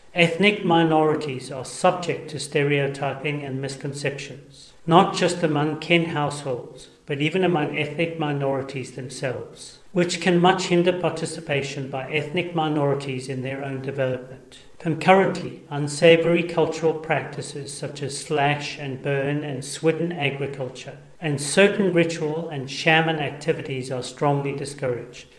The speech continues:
Yet as a whole, upland ethnic minorities continue to be little understood by lowland kin,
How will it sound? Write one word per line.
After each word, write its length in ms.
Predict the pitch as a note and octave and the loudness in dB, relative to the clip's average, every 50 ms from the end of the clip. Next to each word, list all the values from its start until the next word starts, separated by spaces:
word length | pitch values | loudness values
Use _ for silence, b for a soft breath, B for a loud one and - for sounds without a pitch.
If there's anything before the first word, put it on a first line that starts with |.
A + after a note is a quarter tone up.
| b b - | b b -2
Yet 300 | - E3 E3+ F#3+ F#3 - | 4 6 6 6 6 4
as 180 | F#3+ F3 - E3+ | 2 2 2 2
a 80 | D#3 | 0
whole, 600 | C3+ - D3 F3 F3 E3 D3 B2 - - - - - - | 0 4 8 10 10 10 10 6 2 -4 -8 -12 -8 -4
upland 380 | G3 E3 - - F3 E3 E3 - | -4 -4 -2 0 0 0 0 0
ethnic 480 | D#3+ D#3 D#3 D3+ - - F3+ F3 F3 - | 0 0 0 0 -2 -2 -4 -4 -2 -2
minorities 680 | E3+ D#3+ D#3 D3+ D3 C#3 C#3 C#3 C#3+ - C#3 C3+ C#3 - | -2 -2 0 0 0 0 0 -2 -4 -6 -8 -8 -8 -10
continue 520 | - C#3 B2 - - E3 D#3+ D#3+ E3 D#3+ D#3+ | -12 -12 -12 -6 -4 -2 -2 0 -2 -2 -4
to 40 | D#3+ | -6
be 120 | D#3 C#3 | -6 -6
little 300 | B2+ B2+ C3+ C3 D#3 D3 | -6 -6 -6 -4 -4 -2
understood 580 | C#3+ C#3+ C#3+ C#3+ C#3 - - - - D3 C#3+ D3 | 0 0 -2 -2 -2 -4 -4 -2 -2 -2 -2 -2
by 120 | D3 C3 | -4 -4
lowland 500 | B2+ B2+ B2+ C3 B2+ B2 B2 A#2+ A#2+ - | -2 -2 -2 -2 -4 -4 -6 -8 -10 -12
kin, 340 | - - D3 C3+ B2 A#2 - | -6 -2 -2 -2 -2 -4 -8